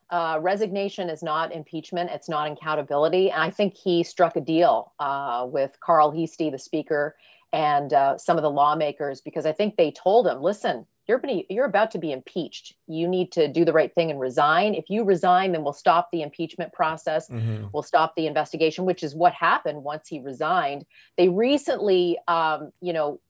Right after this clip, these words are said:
Speaker 1: released all of the paperwork that they were undergoing with, with the investigation,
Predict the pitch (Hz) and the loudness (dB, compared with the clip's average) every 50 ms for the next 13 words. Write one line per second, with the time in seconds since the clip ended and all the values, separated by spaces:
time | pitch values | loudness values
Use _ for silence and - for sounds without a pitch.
0 | _ _ - 165 156 165 160 170 170 170 175 196 202 208 208 - - - - 175 | _ _ -14 -12 -8 -2 2 4 4 4 4 2 0 -2 -4 -6 -8 0 2 4
1 | 170 175 180 180 170 151 151 165 160 156 151 151 147 151 - _ _ _ - 196 | 6 6 6 4 2 0 -2 -2 -2 0 0 -2 -6 -8 -12 _ _ _ -4 -2
2 | 190 208 - 190 170 147 151 147 151 156 156 _ - - - 147 139 147 160 156 | 0 0 2 0 0 0 0 0 0 0 -2 _ -16 -14 -14 -10 -6 -6 -6 -4
3 | - 160 160 160 147 143 151 147 143 143 143 - - 156 156 151 156 147 127 156 | -2 -2 -2 -2 -2 -2 -2 -2 -2 -2 -4 -4 -6 -8 -4 -4 -4 -2 0 0
4 | 147 147 151 147 151 143 139 - - 135 131 139 151 143 _ _ - 147 143 147 | 0 0 -2 -4 -4 -6 -8 -8 -10 -12 -6 -6 -6 -8 _ _ -8 -6 -4 -4
5 | 143 135 139 135 - - 156 - 151 143 135 131 - - 139 131 139 | 2 2 2 2 0 -4 -6 -4 -4 -4 -4 -4 -4 -6 -6 -6 -6